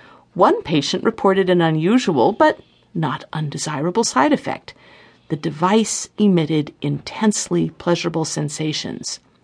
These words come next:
Malloy realized that he had a powerful technology in his hands, one that he thought might be used to treat men and women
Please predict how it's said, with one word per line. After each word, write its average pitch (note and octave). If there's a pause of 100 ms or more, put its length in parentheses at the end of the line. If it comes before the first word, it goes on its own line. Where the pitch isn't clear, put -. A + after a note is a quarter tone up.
(520)
Malloy A#3
realized A#3+
that F3
he F3
had F#3+
a -
powerful C#4+
technology B3+
in F#3
his E3
hands, D#3
one G3
that C#4+
he C#4+
thought E3
might E3
be G3+
used E3
to E3+
treat F3
men F3+
and A3+
women D3+